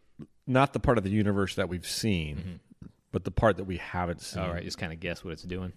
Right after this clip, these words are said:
Speaker 1: Or guess what it looks like.
Speaker 2: Yeah.
Speaker 1: It's probably pretty accurate. It's a bunch of stars.
Speaker 2: Yeah. I mean,
Speaker 1: I mean,
Speaker 2: math's math, right?
Speaker 1: um, now, the thing that I'm most excited about with James Webb, and the thing I wanna talk about today, um,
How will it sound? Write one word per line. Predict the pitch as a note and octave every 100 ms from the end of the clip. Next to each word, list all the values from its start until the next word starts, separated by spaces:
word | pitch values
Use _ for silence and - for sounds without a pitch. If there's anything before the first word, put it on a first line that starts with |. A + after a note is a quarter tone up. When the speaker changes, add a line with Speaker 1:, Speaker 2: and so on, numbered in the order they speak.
| - - - -
Speaker 1:
Or | D3
guess | C3+ B2
what | G2
it | E2
looks | D#2+ - D#2+
like. | D#2 D#2
Speaker 2:
Yeah. | G2 E2+ - - - - _ _ _ -
Speaker 1:
It's | C#3+
probably | - - A2+ D#2+ C#2+ C#2+
pretty | - - D2+ D2
accurate. | D2 - B1 -
It's | -
a |
bunch | C#2+ -
of |
stars. | - - - - -
Speaker 2:
Yeah. | G2+ D#2 C#2 - A2+
I |
mean, | A#2
Speaker 1:
I | G#2+
mean, | A2+
Speaker 2:
math's | A2 -
math, | E2+ G#2 - -
right? | F2+
Speaker 1:
um, | E2+ - - _ - _ _
now, | D3 C3 - - _ -
the | C#3
thing | - C#4
that | A#3 -
I'm | B2+ C#3 A#2+
most | G#2 F#2+
excited | A2 - G2 F2+
about | F2+ E2+ E2
with | F2
James | F2+ F2 E2 F2
Webb, | E2+ D#2+ D2+
and | F2+
the |
thing | F2 G#2+
I |
wanna | F#2 F2
talk | - - G2
about | F2+ E2+ E2
today, | - D2+ D2+ D2 - - - _ - _ _ _ _ -
um, | E2+ F2 D#2+